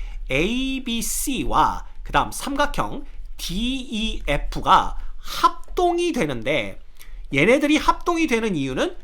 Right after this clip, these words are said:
에스에스에스 합동이 되는 거예요. 그죠? 이렇게 볼 수가 있습니다. 그럼 두 삼각형이 합동이니까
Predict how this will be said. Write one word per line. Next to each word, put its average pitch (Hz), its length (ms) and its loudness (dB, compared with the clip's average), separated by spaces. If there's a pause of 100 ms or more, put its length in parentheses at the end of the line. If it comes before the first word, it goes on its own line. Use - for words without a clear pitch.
(140)
에스에스에스 - 1700 -2
합동이 240 560 -2
되는 113 220 -6
거예요. 87 200 -6 (180)
그죠? - 320 -2 (1200)
이렇게 247 200 0
볼 143 120 -4
수가 131 140 -2
있습니다. - 380 -12 (440)
그럼 - 180 2
두 254 160 -2
삼각형이 320 580 4
합동이니까 311 840 2